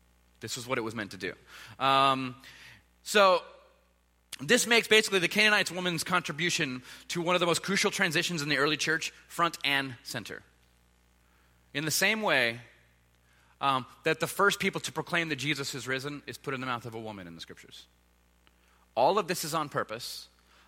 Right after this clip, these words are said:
All of this is to emphasize exactly what Paul said. "There is no longer slave or free, man or woman, Jew or Gentile, all are one. There is a table, and we all sit at it, and the only place of honor on the table is the, the seat of Christ.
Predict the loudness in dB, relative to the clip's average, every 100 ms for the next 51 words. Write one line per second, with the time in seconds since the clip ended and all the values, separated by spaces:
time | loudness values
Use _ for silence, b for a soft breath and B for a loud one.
0 | b 4 4 2 -2 -4 -4 -4 -4 -4
1 | -2 -2 0 -2 -2 -6 -10 -6 -6 -6
2 | -8 -8 -10 -10 -10 -10 -10 -10 -12 B
3 | B B -8 -6 -8 -10 -10 -10 -14 -12
4 | -10 -8 -10 -12 -16 -20 _ b b b
5 | -16 -12 -10 -10 -12 -6 -6 -6 -10 _
6 | -8 -4 -4 -4 -6 -8 -12 -12 -8 -8
7 | -10 -8 -8 -8 -12 -8 -6 -6 -8 -8
8 | -8 -8 -12 B -16 -12 -10 -10 -8 -10
9 | -10 -10 -8 -10 -12 -12 -12 -12 -16 -16
10 | -16 -16 -16 -14 -16 -14 -12 -12 -16